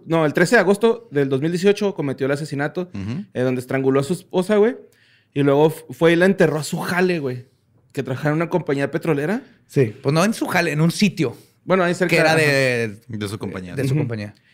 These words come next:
Speaker 1: Y luego asfixió a sus dos hijas, güey. Eh, le dieron cadena perpetua. Eh, cometió el asesinato porque tenía un amorío. No entendí muy bien esto,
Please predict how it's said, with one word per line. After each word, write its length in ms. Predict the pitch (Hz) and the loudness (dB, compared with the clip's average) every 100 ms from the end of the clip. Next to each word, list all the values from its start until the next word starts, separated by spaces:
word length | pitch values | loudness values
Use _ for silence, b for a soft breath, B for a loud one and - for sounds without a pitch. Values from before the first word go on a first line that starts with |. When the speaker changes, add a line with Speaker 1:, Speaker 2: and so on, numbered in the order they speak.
| b | b
Speaker 1:
Y 100 | 170 | 4
luego 180 | 160 156 | 6 6
asfixió 340 | 160 151 - | 2 -4 -8
a 20 | |
sus 160 | 127 135 | -10 -8
dos 180 | 135 160 | -6 -4
hijas, 240 | 190 185 | -4 -4
güey. 220 | 147 135 135 b b b b | -4 -8 -10 b b b b
Eh, 340 | - 123 131 127 | -4 0 2 0
le 120 | 127 | 2
dieron 180 | 135 165 | 4 4
cadena 340 | 170 156 170 170 | 2 2 2 0
perpetua. 640 | 156 - 208 214 254 311 - _ _ _ _ _ _ _ _ _ - | -2 0 0 2 0 -2 -6 _ _ _ _ _ _ _ _ _ 0
Eh, 500 | 147 139 135 120 - _ _ - | 4 6 4 0 -6 _ _ -6
cometió 400 | 180 170 170 180 | -2 0 4 4
el 180 | 196 220 | 6 4
asesinato 580 | 226 214 180 180 233 233 | 2 0 0 0 -2 -4
porque 220 | 202 170 | -4 -4
tenía 460 | 160 147 147 156 - | -2 -2 -2 -6 -4
un 160 | 170 | 0
amorío. 360 | 202 208 202 220 | 2 4 4 4
No 80 | 240 | 2
entendí 280 | 269 269 | 2 2
muy 140 | 269 277 | 2 2
bien 180 | 269 269 | 2 0
esto, 320 | 269 285 | -2 -4